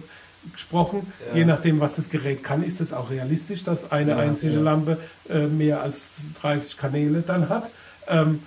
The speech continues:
Speaker 1: das alles muss beherrschbar, muss programmiert werden. Also was passiert? Es werden zwölf Lampen aufgebaut und der Programmierer hat, nachdem alles aufgebaut ist,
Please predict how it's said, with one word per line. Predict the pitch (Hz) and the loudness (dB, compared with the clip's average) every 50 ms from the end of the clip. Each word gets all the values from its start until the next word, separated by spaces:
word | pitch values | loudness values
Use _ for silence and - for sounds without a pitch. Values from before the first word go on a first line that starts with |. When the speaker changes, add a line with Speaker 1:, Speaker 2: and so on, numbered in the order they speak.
| - - - - - - - - - - - - | -12 -20 -20 -20 -20 -20 -20 -20 -20 -14 -4 -2
Speaker 1:
das | 165 151 - | 0 0 2
alles | - 165 160 185 175 - - | 2 4 4 4 4 4 4
muss | 156 156 151 - | 4 4 2 0
beherrschbar, | - - 143 143 175 175 180 - - 202 196 196 | 0 0 0 2 2 0 0 -2 0 0 0 2
muss | 190 175 156 - | 2 0 0 0
programmiert | - - 151 143 - - 143 143 156 160 135 110 - 113 | -2 -6 -6 -6 -4 -4 0 2 2 2 2 0 -4 -8
werden. | 113 110 107 107 107 104 98 - - - - - | -14 -14 -14 -16 -18 -18 -20 -20 -20 -20 -20 -8
Also | - 151 147 147 143 | -4 -2 -2 -2 0
was | 147 147 143 | -2 -2 -2
passiert? | - - 127 120 - - 147 160 196 233 - - - - - - - | -4 -4 -4 -2 0 2 4 4 4 2 0 -6 -14 -20 -20 -14 -8
Es | - 127 - - | -6 -6 0 2
werden | 170 170 165 160 156 | 4 4 4 4 2
zwölf | 156 - 165 160 151 147 - | 0 0 0 0 0 2 2
Lampen | 156 143 147 151 - - - | 2 2 2 2 0 -2 -4
aufgebaut | - 180 185 180 - - 175 185 196 196 214 233 226 - - - - - - - | -4 -2 -4 -4 -4 -4 -2 0 0 0 0 0 -2 -8 -12 -18 -20 -20 -12 -2
und | - 175 165 151 | 2 2 2 4
der | 151 | 2
Programmierer | 147 147 156 156 151 - 147 139 147 156 156 156 156 143 160 160 147 | 0 0 -2 -2 0 0 0 2 2 4 4 4 4 2 2 4 4
hat, | 151 165 - 160 | 4 2 2 0
nachdem | 143 - - 165 156 147 147 | -4 -2 0 0 0 0 0
alles | - 143 143 139 - | 0 -2 -2 -2 -2
aufgebaut | - 160 165 160 - 175 156 - 170 165 175 170 | -2 -2 -2 -2 -2 -4 -2 2 2 2 2 2
ist, | 196 175 - - | 0 -4 -6 -8